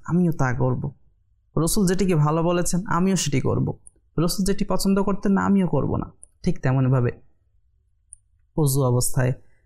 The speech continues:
থাকলে কী ফজিলত অর্জন হওয়া যেতে পারে, কী ফজিলত আমরা অর্জন করতে পারি, সেই বিষয়েও শুনব। রসুল পাক সাল্লাল্লাহু আলাইহি ওয়াসাল্লামেরও হাদিস হতে আমরা শ্রবণ করব, যারা অজু অবস্থায় থাকবে তাদের জন্য রসুল সাল্লাল্লাহু আলাইহি ওয়াসাল্লাম কী কী ফজিলত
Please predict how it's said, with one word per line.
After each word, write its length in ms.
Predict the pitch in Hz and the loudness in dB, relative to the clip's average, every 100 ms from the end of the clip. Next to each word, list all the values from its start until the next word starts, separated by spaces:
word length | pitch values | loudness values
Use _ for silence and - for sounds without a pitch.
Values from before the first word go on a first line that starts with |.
| _ | _
থাকলে 520 | - 156 147 131 - - _ _ _ _ | -4 -2 0 -2 -6 -14 _ _ _ _
কী 140 | 170 | -2
ফজিলত 440 | 160 143 139 143 - | 0 -2 0 -2 0
অর্জন 300 | 139 135 139 | 0 2 2
হওয়া 200 | 131 135 | 2 2
যেতে 220 | 135 147 | 0 0
পারে, 320 | 135 123 - - - _ | 0 -2 -4 -10 -20 _
কী 140 | 165 | -2
ফজিলত 360 | 165 156 147 156 | 0 0 0 0
আমরা 220 | 151 147 | 0 0
অর্জন 260 | 139 135 151 | 2 0 2
করতে 260 | 147 147 | 0 0
পারি, 240 | 143 135 - - - - | -2 -2 -4 -8 -20 -16
সেই 200 | - 139 | -6 -2
বিষয়েও 340 | 127 131 139 147 | 0 0 0 0
শুনব। 320 | - 85 - - _ | -2 -4 -6 -12 _
রসুল 280 | 139 135 143 | -2 0 0
পাক 160 | 143 147 | 0 0
সাল্লাল্লাহু 480 | - 139 139 147 147 | 0 0 2 2 2
আলাইহি 380 | 135 135 143 147 | 2 2 2 2
ওয়াসাল্লামেরও 580 | 143 - 139 143 143 139 - - | 2 0 0 2 0 -4 -10 -10
হাদিস 360 | - 135 143 | -4 -2 0
হতে 120 | 131 143 | 0 2
আমরা 160 | 135 | 2
শ্রবণ 360 | 131 127 123 131 | 0 0 2 2
করব, 400 | 127 120 123 120 | 0 0 -2 -4
যারা 240 | - 127 123 | -4 -2 0
অজু 300 | 123 127 139 | 0 0 0
অবস্থায় 560 | 135 135 - 135 131 131 - - _ | 0 0 0 0 0 -2 -8 -20 _
থাকবে 400 | - 139 131 127 | -4 -2 0 0
তাদের 300 | 117 117 127 | 0 0 0
জন্য 320 | 127 131 127 127 - - | 0 0 0 -2 -10 -4
রসুল 300 | 127 131 147 | -2 0 -2
সাল্লাল্লাহু 420 | 123 139 135 139 | 0 0 2 2
আলাইহি 160 | 143 139 | 2 2
ওয়াসাল্লাম 340 | 135 - 135 | 0 0 0
কী 220 | 131 165 | 0 0
কী 80 | 156 | 0
ফজিলত 480 | 143 143 135 135 131 | 0 0 0 0 -2